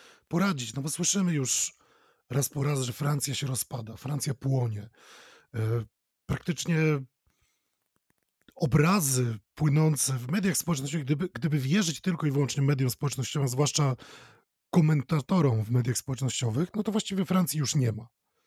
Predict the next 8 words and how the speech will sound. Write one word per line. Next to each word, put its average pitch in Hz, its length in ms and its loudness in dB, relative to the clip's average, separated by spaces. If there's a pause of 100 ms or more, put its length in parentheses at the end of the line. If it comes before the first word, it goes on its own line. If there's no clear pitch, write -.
(520)
Po - 20 -20
prostu 185 280 -4
kraj, 156 400 2 (140)
kraj 156 220 2
płonie, 151 480 4 (140)
panuje 139 360 4
anarchia, 131 400 0
chaos. 123 480 0